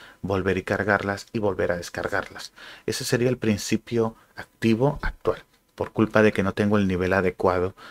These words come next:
para hacer las ventas. ¿Cuánto se tarda en cargar las cajas? Pues la verdad que se carga, o sea, se tarda bastante tiempo.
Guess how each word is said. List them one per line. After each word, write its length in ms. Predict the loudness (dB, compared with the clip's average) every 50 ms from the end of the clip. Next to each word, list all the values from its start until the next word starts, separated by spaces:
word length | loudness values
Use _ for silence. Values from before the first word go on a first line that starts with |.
| -20 -20 _ -2
para 180 | 0 0 0 0
hacer 240 | -2 -2 -2 -2
las 220 | -2 -4 -6 -8 -12
ventas. 400 | -16 -16 -14 -16 -18 -18 -20 _ _ _ -20 -20 -20 -20 _ _
¿Cuánto 240 | 0 0 2 2 0
se 160 | 0 0 0
tarda 260 | 2 2 2 2 2
en 60 | -2 -2
cargar 380 | -2 -2 0 2 0 0 0
las 160 | -2 -6 -4
cajas? 480 | 0 0 0 0 0 -6 -10 -12 -18 _ _ _ -20 -20 -20 -20 -16 -8
Pues 160 | -4 -2 0 2
la 140 | 2 2
verdad 340 | 2 2 2 2 0 0 -2
que 160 | -4 -8 -8
se 140 | -6 -6 -4
carga, 460 | 0 0 2 2 4 2 2 0 -2 -10 -20 -20 -20 -20 _ -16
o 60 | -14
sea, 160 | -12 -12 -10 -4
se 160 | -4 -4 0
tarda 440 | 4 4 4 4 4 0 -6 -6 -8 _ -20 -20 _ _ _ -10
bastante 640 | -4 -2 -2 -2 -2 -2 0 0 0 0 -2 -4 -6
tiempo. 440 | -4 -4 -6 -6 -6 -8 -14 -20